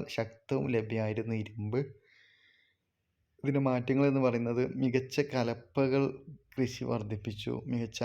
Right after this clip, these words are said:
ആയുധങ്ങൾ യുദ്ധരീതികളെ മാറ്റിമറിച്ചു, വ്യാപാരം മെച്ചപ്പെട്ടു. അപ്പോൾ ഇതൊക്കെയാണ് എന്ത്, ലോഹത്തിൻ്റെ ഇതിൽ വരുന്നത്. പിന്നീട് ചരിത്രത്തിൽ മാറ്റങ്ങൾ വരികയാണ്.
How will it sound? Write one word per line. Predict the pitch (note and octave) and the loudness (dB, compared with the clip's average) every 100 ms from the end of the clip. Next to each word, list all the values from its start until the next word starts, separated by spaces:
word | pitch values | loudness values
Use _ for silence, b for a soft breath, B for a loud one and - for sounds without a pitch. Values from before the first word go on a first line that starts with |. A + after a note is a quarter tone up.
| A#2+ | -2
ആയുധങ്ങൾ | A2 A2+ A2+ A2+ A#2+ | -2 -2 -2 -2 -2
യുദ്ധരീതികളെ | A#2+ A2 A2+ A#2+ A2+ A2 A2 A2+ | -2 -4 -4 -4 -4 -4 -2 -2
മാറ്റിമറിച്ചു, | A2 G#2+ G#2 A2+ A2 G#2 - | -2 -4 -6 -4 -4 -6 -8
വ്യാപാരം | A2+ G#2+ G#2 G#2+ A2 | -6 -4 -2 -4 -4
മെച്ചപ്പെട്ടു. | A2 G#2 G#2+ A2 G#2+ - - - _ _ | -6 -6 -8 -8 -8 -8 -10 -12 _ _
അപ്പോൾ | A#2+ C3 | -10 -4
ഇതൊക്കെയാണ് | C#3+ C#3 D3 C#3 | -4 -2 -2 0
എന്ത്, | C3 A#2+ A#2 A2 - C3+ | 0 -2 -4 -6 -12 -2
ലോഹത്തിൻ്റെ | A#2+ A2+ A#2 A#2 A2+ | -2 -2 -4 -4 -4
ഇതിൽ | G#2+ G#2+ | -4 -6
വരുന്നത്. | A2 G#2+ G#2+ - - B B B B B | -6 -6 -8 -10 -16 B B B B B
പിന്നീട് | - F3+ F#3 F#3 F3+ D3+ | 0 4 6 4 2 0
ചരിത്രത്തിൽ | - C#3 B2+ B2+ C3+ C#3 | 4 4 4 -2 0 2
മാറ്റങ്ങൾ | C3+ A#2+ A#2+ B2 B2+ | 2 2 0 0 2
വരികയാണ്. | A#2+ A2+ A2 A2 | 2 2 0 0